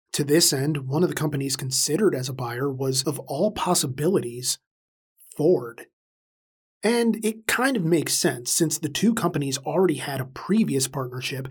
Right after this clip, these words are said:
with the Ford Taunus V four engine used in previous Saab vehicles like the ninety-five, the ninety-six,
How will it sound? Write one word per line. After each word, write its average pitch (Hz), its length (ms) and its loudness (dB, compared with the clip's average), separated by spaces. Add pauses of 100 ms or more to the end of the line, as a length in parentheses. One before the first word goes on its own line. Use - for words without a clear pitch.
with 160 100 -2
the - 60 -4
Ford 139 420 -2
Taunus 156 460 0
V 135 260 -6
four 175 460 2
engine 143 500 -4
used 143 380 -4
in 139 180 -4
previous 165 480 2
Saab 135 340 -2
vehicles 131 560 -4
like 139 200 -2
the 131 60 -4
ninety-five, 135 840 -2
the 147 80 -2
ninety-six, 143 800 2